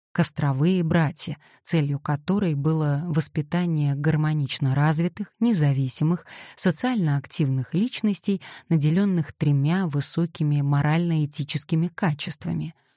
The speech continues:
духом христианского долга, разумным пониманием мира и физическим здоровьем. А через несколько лет появились и костровые сёстры.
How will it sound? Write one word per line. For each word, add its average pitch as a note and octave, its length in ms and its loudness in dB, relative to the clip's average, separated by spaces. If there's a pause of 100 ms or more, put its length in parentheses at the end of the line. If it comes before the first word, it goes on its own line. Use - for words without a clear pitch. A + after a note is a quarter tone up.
(260)
духом D#3 400 2
христианского C#3 880 -2
долга, C#3+ 540 0 (260)
разумным A3 540 2
пониманием C#3 680 2
мира G3 400 2 (280)
и - 80 0
физическим D3+ 800 -2
здоровьем. D3+ 680 0 (600)
А C#3+ 240 2
через D3 380 2
несколько C#3+ 560 0
лет F#3 280 2 (340)
появились D#3+ 720 2
и E3+ 280 0
костровые D#3 760 0
сёстры. - 580 -6